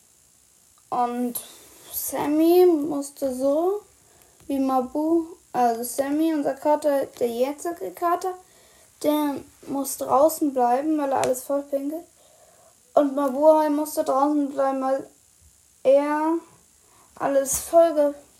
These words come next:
naja, manchmal voll gekotzt hat eben. Und deswegen durfte er nicht rein.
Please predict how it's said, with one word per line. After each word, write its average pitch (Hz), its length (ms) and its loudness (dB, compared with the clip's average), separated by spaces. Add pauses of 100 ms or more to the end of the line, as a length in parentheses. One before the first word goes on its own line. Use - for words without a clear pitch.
(1160)
naja, 240 380 -2
manchmal 269 500 -4
voll 277 280 4
gekotzt 269 600 -4
hat 285 240 4
eben. 285 540 2 (720)
Und 269 140 -4
deswegen 269 320 -4
durfte 277 280 2
er 262 80 0
nicht 269 300 -8
rein. 285 320 -2